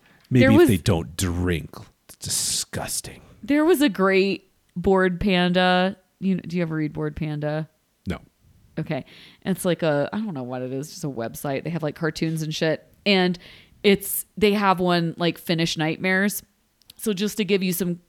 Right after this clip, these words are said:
Speaker 2: cultural context here
Speaker 1: I did
Speaker 2: for
Speaker 1: see this 'cause
Speaker 2: what
Speaker 1: someone
Speaker 2: Pin-
Speaker 1: posted it to the
Speaker 2: somebody
Speaker 1: group.
Speaker 2: posted in Patreon group, and it's ju-, it was so funny. I died laughing so hard at work today reading this.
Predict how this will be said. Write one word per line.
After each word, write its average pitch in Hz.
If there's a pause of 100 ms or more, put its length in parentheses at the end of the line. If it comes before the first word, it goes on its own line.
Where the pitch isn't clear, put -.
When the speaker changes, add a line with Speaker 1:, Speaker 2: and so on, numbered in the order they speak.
(200)
Speaker 2:
cultural 175 (340)
context 165
here 175
Speaker 1:
I 147
did 135
Speaker 2:
for 160
Speaker 1:
see 127
this 110
'cause -
Speaker 2:
what 92
Speaker 1:
someone 107
Speaker 2:
Pin- 101
Speaker 1:
posted 101
it 90
to -
the 87
Speaker 2:
somebody 269
Speaker 1:
group. - (100)
Speaker 2:
posted 226
in 202
Patreon 190
group, 175
and 190
it's 196
ju-, 214
it 196
was 196
so 214
funny. 196
I 190
died 180
laughing 165
so 160
hard 156
at 143
work 160
today 160
reading 151
this. 147